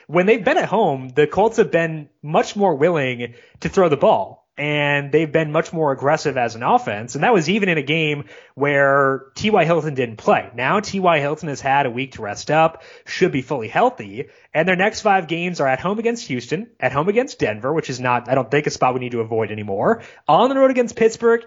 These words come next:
eh, but then at home against Miami, and at home against Jacksonville. And maybe by, by that time, Jalen Ramsey won't be there. They're at home for four of the next five games. Their game after that is on the road against Houston, which is also indoors. And I think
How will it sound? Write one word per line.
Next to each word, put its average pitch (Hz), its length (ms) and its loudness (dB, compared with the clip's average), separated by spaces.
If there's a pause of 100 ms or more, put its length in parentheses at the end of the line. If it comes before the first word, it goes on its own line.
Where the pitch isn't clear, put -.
eh, 311 340 -4 (340)
but 180 100 2
then 202 140 4
at 185 120 2
home 233 220 2
against 196 320 0
Miami, 156 840 -4 (280)
and 202 140 0
at 208 40 2
home 220 140 2
against 214 220 0
Jacksonville. 113 480 -2
And 120 80 -16
maybe 175 220 -4
by, 151 140 4
by 147 220 0
that 135 200 0
time, 151 520 -2 (560)
Jalen 151 260 2
Ramsey 139 300 -2
won't 120 180 -6
be 165 160 0
there. 113 240 -6 (220)
They're 220 160 4
at 214 60 2
home 220 240 2
for 247 120 4
four 202 260 4
of 220 60 4
the 214 60 2
next 190 220 -4
five 170 280 0
games. 123 480 -12 (280)
Their 151 520 2
game 165 280 -2
after 175 280 -2
that 202 120 2
is 160 120 -4
on 151 160 0
the 135 40 -6
road 139 140 0
against 120 320 -6
Houston, 202 420 0
which 135 200 0
is 127 160 -6
also 156 420 0
indoors. 147 460 2
And 151 80 0
I 127 40 2
think 160 280 0